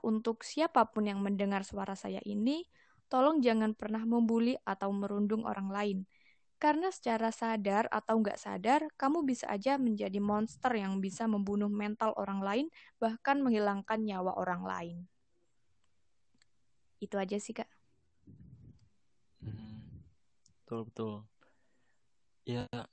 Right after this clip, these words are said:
Speaker 2: pokoknya yang terbaik lah buat Melati.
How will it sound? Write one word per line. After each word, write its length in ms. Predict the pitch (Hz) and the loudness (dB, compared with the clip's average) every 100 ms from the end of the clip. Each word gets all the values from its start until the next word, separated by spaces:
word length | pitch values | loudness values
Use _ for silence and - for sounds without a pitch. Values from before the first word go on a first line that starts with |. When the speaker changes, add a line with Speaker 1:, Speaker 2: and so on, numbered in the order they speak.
| _ _ _ _ _ _ _ _ - - _ _ _ _ _ _ _ _ _ - _ _ | _ _ _ _ _ _ _ _ -20 -20 _ _ _ _ _ _ _ _ _ -20 _ _
Speaker 2:
pokoknya 720 | 123 123 127 131 131 131 131 127 - - - - - - - - - _ _ _ _ _ _ _ _ _ _ _ _ 127 | -6 -4 -2 -2 0 0 -2 -6 -12 -16 -12 -10 -10 -12 -16 -20 -20 _ _ _ _ _ _ _ _ _ _ _ _ -6
yang 160 | 120 | -4
terbaik 400 | 117 113 123 - | -4 -2 -2 0
lah 160 | 123 117 | -2 -2
buat 340 | 113 110 110 - _ _ _ | 0 0 -2 -8 _ _ _
Melati. 800 | 117 113 113 - 127 131 135 | -4 -2 -4 -6 -4 -2 -2